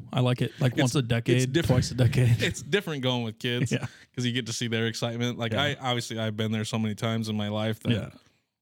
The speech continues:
Speaker 2: it, I think we take it for granted. It's, like, one of the best zoos in the world.
Speaker 1: Yeah, right down the road, a couple
Speaker 2: <laughs> Yeah.
Speaker 1: hours away.
Speaker 2: Yeah.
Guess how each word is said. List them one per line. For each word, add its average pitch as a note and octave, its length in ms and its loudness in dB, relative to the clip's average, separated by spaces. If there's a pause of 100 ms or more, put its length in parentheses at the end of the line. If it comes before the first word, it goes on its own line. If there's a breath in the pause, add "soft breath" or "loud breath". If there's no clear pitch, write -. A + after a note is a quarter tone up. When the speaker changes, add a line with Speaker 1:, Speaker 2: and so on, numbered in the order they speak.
(220)
Speaker 2:
it, G2 120 -4
I B2 60 0
think C3+ 140 0
we B2 100 -2
take A#2 200 -2
it G2+ 120 -8
for A2 80 -8
granted. G#2+ 340 -2
It's, G2+ 120 -8
like, A2 100 -6
one A#2+ 80 -2
of G#2+ 80 0
the G2+ 60 -4
best G#2 220 -2
zoos G#2+ 320 -2
in G#2+ 60 -2
the G2+ 100 -4
world. G#2+ 440 -4 (180 loud breath)
Speaker 1:
Yeah, - 240 -10 (260)
right B2+ 220 0
down G#2+ 160 -4
the A2 100 -2
road, G#2+ 320 -4 (200)
a D#3 80 -2
couple - 160 -2
Speaker 2:
<laughs> - 20 2
Yeah. A2 60 0
Speaker 1:
hours G#2 240 -4
away. A2+ 320 -4
Speaker 2:
Yeah. G#2 220 -20